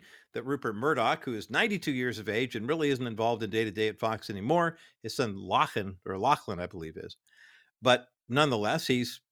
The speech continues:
you know, got final say, that he and his, uh,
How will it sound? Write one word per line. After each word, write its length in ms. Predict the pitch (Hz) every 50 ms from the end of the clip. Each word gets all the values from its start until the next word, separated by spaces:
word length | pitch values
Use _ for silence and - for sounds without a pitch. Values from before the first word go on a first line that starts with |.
| -
you 80 | - 85
know, 100 | 92 101 101 - - -
got 200 | 117 104 - -
final 300 | 117 104 101 95 95 -
say, 420 | - 185 208 196 147 131 131 - _ - _ _ _ _ _ -
that 200 | 113 113 107 -
he 300 | - 151 165 170 165 139
and 160 | 123 123 113
his, 540 | 120 127 120 117 113 104 - - - - - -
uh, 240 | 98 92 90 90